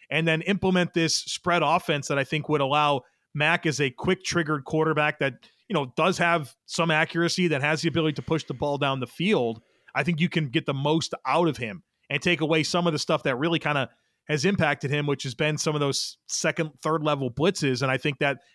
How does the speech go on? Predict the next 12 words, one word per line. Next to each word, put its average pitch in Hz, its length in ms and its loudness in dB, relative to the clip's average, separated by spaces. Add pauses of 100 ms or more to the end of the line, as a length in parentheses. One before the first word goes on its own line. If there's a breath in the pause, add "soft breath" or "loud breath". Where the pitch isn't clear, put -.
that 143 160 0
scheme 175 280 2
can 147 140 -4
take 147 220 -2
advantage 139 420 -4
of 120 100 -2
it. 117 120 -6
So 135 100 -2
I 160 80 2
think 180 240 -2
you 170 80 2
can 139 220 -4